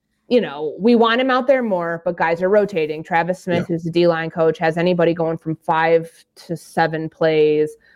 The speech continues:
Speaker 1: um, you know, during the two-minute drive. You want fresh bodies out there. You want, you know, you, you want, like, your best pass rushers there too. So, you know, there's that balance that you can understand it, like, from Matt Eberflus's perspective that,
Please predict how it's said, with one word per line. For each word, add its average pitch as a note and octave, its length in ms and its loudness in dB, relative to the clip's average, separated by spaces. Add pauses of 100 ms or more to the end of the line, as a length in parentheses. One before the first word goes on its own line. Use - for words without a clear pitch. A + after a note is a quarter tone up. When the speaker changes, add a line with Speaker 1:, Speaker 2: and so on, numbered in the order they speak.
(160)
Speaker 1:
um, D3+ 800 -6
you F#3+ 100 2
know, E3 60 2
during D#3+ 240 -2
the D#3+ 60 -4
two-minute D#3 440 -4
drive. A#2+ 400 -4
You F3+ 140 4
want F#3 200 0
fresh F#3 320 -4
bodies D#3+ 320 0
out D#3 220 -2
there. D#3+ 120 4
You D#3+ 200 0
want, D#3+ 400 -2 (360)
you F#3 80 -6
know, C#3 360 0 (340)
you, E3+ 180 2
you F#3 220 2
want, F#3+ 260 0
like, D#3+ 200 -10
your E3+ 100 -4
best D#3 240 -6
pass G#3+ 280 -2
rushers D3+ 400 -2
there C#3 180 0
too. E3+ 360 0
So, E3 460 2 (320)
you - 80 -2
know, D#3 400 0 (380)
there's A3+ 240 4
that G#3 240 0
balance E3 420 -4
that E3+ 80 -10
you E3+ 80 -4
can F3+ 160 -2
understand F#3+ 560 0
it, A#2 220 -6
like, D#3+ 260 0
from E3+ 200 -2
Matt E3 160 2
Eberflus's E3+ 760 0
perspective D#3+ 840 -2
that, D#3 280 0